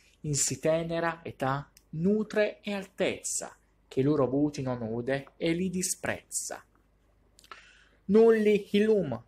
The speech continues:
i venes, nulla tatigere pullae", come dire che non si fidava nessuno, né i maschietti né le femminucce.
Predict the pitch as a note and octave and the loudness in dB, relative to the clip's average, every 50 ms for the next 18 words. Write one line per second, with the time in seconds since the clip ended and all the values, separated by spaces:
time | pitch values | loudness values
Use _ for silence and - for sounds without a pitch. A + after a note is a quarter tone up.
0 | _ - D#3 D#3 F3 F3+ E3 C#3 A#2 A2 - - - - - - - - C3 B2+ | _ -6 -2 2 2 4 4 2 0 -2 -2 -4 -4 -4 -6 -8 -10 -10 -6 -2
1 | C3+ C#3+ D3+ D#3+ E3 E3+ E3+ D#3+ D#3+ D3 B2+ - - C#3 C#3+ C#3 - D#3+ D3+ D3+ | 0 0 0 2 4 4 4 4 2 0 -2 -2 -2 -4 -4 -2 0 0 2 2
2 | - - D#3+ D#3+ F3 F3+ E3+ D3+ A2 F2+ C#2+ - _ - - D#3+ F3 F3 F#3+ A3 | 0 -2 -2 -2 0 0 2 0 0 -2 -4 -8 _ -6 -4 -2 -2 0 0 2
3 | G#3 G3+ F#3 F#3+ F3+ E3 E3 D#3+ - - D#3 - E3 E3+ F3 F3 E3+ E3 D#3+ D#3 | 4 4 4 4 2 -2 -2 -2 -4 -4 -4 -2 0 0 2 2 0 0 -2 -2
4 | - - F#3+ F3+ E3+ C#3+ C3+ B2+ B2+ B2+ B2+ B2+ - - - F3+ F3 F3 F3 - | -2 -2 -2 -4 -4 -4 -4 -4 -4 -2 -2 -4 -4 -2 0 0 0 0 -2 -4
5 | E3 E3 D#3+ D#3 D#3+ E3 E3 E3 D#3+ D#3 C3 - - - - - - - | -6 -4 -4 -4 -6 -6 -8 -10 -10 -12 -12 -12 -12 -10 -10 -10 -10 -12